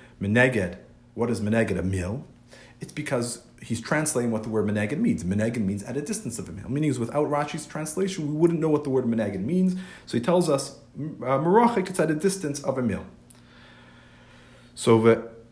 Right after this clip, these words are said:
Elaloi, Ve'eni Muvin, Ala Pasik, V'haya Chayacha Tluyin Lacha Meneged, Lo Pirush Rashi Klum.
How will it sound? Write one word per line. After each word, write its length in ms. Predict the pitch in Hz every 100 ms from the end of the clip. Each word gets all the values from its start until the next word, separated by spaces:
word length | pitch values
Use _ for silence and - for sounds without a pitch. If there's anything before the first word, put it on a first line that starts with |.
| - - - -
Elaloi, 560 | 127 127 131 143 180
Ve'eni 260 | 127 139 170
Muvin, 480 | 190 196 - - 110
Ala 200 | 104 -
Pasik, 340 | 165 165 98
V'haya 420 | 101 104 101 104
Chayacha 560 | 101 98 101 107 101 -
Tluyin 320 | 110 107 104
Lacha 200 | 101 101
Meneged, 420 | 98 95 175 135
Lo 100 | 139
Pirush 280 | 139 135 127
Rashi 260 | 139 139 123
Klum. 320 | 160 151